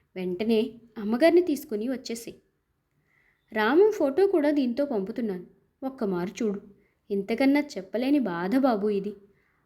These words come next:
ఆలోచనల్లో ఉత్తరం రాయడం ఆలస్యమైపోయింది, అర్థం చేసుకుంటావు కదూ? ఇక ఇంతే, ఉంటాను. రాఘవరావు." ఉత్తరం చదివాక రామం ఫోటో చూశాడు భానుమూర్తి.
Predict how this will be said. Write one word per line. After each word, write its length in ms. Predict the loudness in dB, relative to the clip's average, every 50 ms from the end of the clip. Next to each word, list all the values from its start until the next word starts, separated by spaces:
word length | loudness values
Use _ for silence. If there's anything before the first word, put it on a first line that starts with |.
| _ _ -8
ఆలోచనల్లో 760 | -4 -2 0 2 2 4 4 4 4 4 4 2 2 2 2
ఉత్తరం 420 | 0 -2 -4 -6 -4 0 2 2
రాయడం 340 | 2 2 0 0 -2 -2 -4
ఆలస్యమైపోయింది, 800 | -4 -4 -4 -4 -4 -6 -6 -4 -4 -4 -6 -6 -8 -12 -12 -12 -16 _ _ _ _ _ _ _ -10
అర్థం 280 | -10 -8 -4 -4 -4 -2 -2
చేసుకుంటావు 460 | -2 -4 -4 -8 -8 -4 -2 -2 -2
కదూ? 340 | -2 -2 -2 0 0 -2 -4 -10 -20 _ _ _ _ _ -8
ఇక 140 | -8 -4 -2
ఇంతే, 520 | 0 0 0 -2 -4 -4 -4 -6 -6 -6 -14 -20 -20 _ -4
ఉంటాను. 440 | -2 -2 -2 -2 -2 -4 -6 -8 -12 -18 _ _ _ _ _ _ -6 0
రాఘవరావు." 600 | 2 2 2 2 0 -2 -4 -4 -4 -6 -10 -12 -14 _ _ _ _ _ _ _ _ _ _ _ _ _ _ _ _ _ _ _ _ -12
ఉత్తరం 300 | -12 -8 -2 0 2 2
చదివాక 500 | 2 4 2 2 4 4 4 2 2 2 0 0 0 -2 -4 -6 -12 -20 _ _ _ -12
రామం 420 | -8 -6 -4 0 4 4 4 4
ఫోటో 280 | 4 2 0 2 2 0
చూశాడు 420 | 2 0 -2 0 0 -2 -2 -2
భానుమూర్తి. 640 | -2 -2 -2 -2 -2 -4 -4 -6 -8 -12 -16 -20